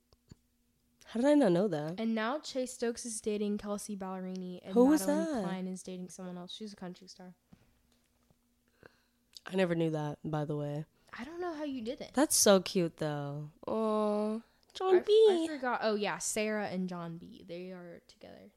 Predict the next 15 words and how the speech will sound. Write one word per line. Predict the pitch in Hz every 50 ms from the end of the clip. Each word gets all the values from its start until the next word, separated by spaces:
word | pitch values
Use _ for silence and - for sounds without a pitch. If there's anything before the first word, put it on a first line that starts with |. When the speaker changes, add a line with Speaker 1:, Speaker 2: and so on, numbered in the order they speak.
| _ -
Speaker 2:
They | 202 208
were | 196 180 185 175
together. | 175 - - 190 - - - - - 202 - _ _ _ _ _ -
Speaker 1:
Okay, | 226 240 220
I | - 170 185
was | 254 403 440
talking | - 294 277 277 277 247
about, | 226 208 196 175 151 -
what's | - 160 190 208 233
her | 226 202
face? | - - 180 160 147 147 - - - _ - - - -
Olivia | 170 165 170 185 208 233 226
Rodrigo | 226 220 226 202 185 202 220 202 180 170 165 165 160 160 - - _ _ _
and | - 180 175 170 170 160
freaking | - - - 190 202 190 - 180 170 160 147